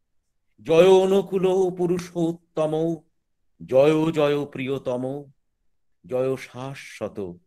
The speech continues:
জয় সনাতন, জয় জয় নমো নমো।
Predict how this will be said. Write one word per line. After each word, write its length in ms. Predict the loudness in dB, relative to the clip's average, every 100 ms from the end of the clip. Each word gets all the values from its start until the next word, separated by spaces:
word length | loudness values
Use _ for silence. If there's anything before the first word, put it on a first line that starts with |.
| _ _ _ _ _ -10
জয় 280 | -8 -8
সনাতন, 1000 | -10 -14 -12 -12 -12 -12 -10 -8 -10 -12 -18 _ _ _ _ _ _ _ _ _ _
জয় 340 | -16 -14 -12 -10
জয় 280 | -10 -8 -10 -12 -16 _ _ _ _ _ _ _ -20
নমো 320 | -16 -14 -12
নমো। 440 | -10 -10 -10 -14